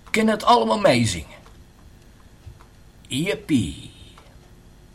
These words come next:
Daar gaat die.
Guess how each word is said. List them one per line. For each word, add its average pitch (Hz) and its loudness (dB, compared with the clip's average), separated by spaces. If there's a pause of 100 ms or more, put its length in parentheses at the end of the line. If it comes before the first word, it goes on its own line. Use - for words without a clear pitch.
(1080)
Daar - -14 (100)
gaat - -14
die. 90 -4